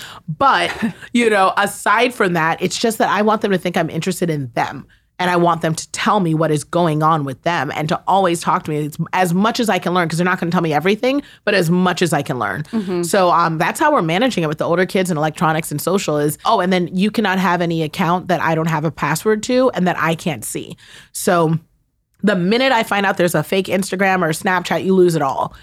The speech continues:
Speaker 1: So don't post anything you don't want your mom to see. I'm not gonna manage
Speaker 2: Yeah.
Speaker 1: it. I'm not gonna anything, but, you know, mom's office building is social media. So if you wouldn't come into my office building front lobby stark naked, I don't wanna see it on social media.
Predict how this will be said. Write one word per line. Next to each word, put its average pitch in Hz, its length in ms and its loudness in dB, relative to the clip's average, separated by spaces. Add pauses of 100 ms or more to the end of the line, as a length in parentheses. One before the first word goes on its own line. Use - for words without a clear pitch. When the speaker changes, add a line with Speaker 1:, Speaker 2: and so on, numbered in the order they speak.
(120)
Speaker 1:
So 165 480 2 (240)
don't 220 200 0
post 247 220 0
anything 220 320 0
you 196 80 4
don't 190 120 4
want 180 200 0
your 185 80 0
mom 160 220 2
to 147 60 -4
see. - 380 -10
I'm 175 120 2
not 175 180 0
gonna 185 140 0
manage 214 400 -2
Speaker 2:
Yeah. 226 80 0
Speaker 1:
it. 220 80 -4
I'm 180 100 -2
not 175 200 -2
gonna 170 120 -2
anything, 196 520 0
but, 170 320 0 (300)
you 190 120 2
know, 160 440 2 (140)
mom's 196 360 4
office 202 420 0
building 160 500 0 (120)
is 170 300 2
social 165 320 0
media. 139 460 -6
So 165 360 0
if - 200 -6
you 202 80 2
wouldn't 202 240 0
come 196 220 0
into 196 180 -2
my 170 160 0
office 180 320 0
building 196 300 0
front 175 240 -2
lobby 190 420 -2
stark 165 380 -2
naked, 196 420 0 (320)
I 180 80 2
don't 185 80 4
wanna 180 160 2
see 175 180 0
it 165 60 2
on 151 160 -2
social 143 300 -4
media. - 360 -8